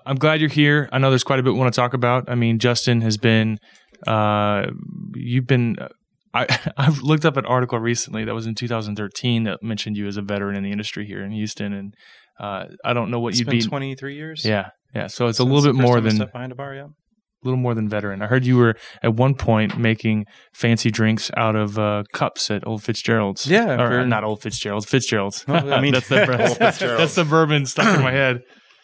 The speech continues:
Speaker 1: Uh,
Speaker 2: Yeah, that went on for a couple years. Uh,
Speaker 1: you've been,
Speaker 2: it's a
Speaker 1: you've
Speaker 2: lot of fun.
Speaker 1: seasoned all the way around.
Speaker 2: Yeah, man.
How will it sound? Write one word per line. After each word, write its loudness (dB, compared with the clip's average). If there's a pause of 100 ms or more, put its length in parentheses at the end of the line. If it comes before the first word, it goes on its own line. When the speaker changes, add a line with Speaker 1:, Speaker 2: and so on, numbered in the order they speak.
(380)
Speaker 1:
Uh, 0
Speaker 2:
Yeah, 4
that 2
went 0
on 2
for 0
a 2
couple -4
years. -2 (100)
Uh, -6
Speaker 1:
you've 0
been, 4
Speaker 2:
it's 0
a 2
Speaker 1:
you've 0
Speaker 2:
lot -6
of -10
fun. -10
Speaker 1:
seasoned 4
all 4
the 2
way 6
around. 2 (340)
Speaker 2:
Yeah, 2
man. -6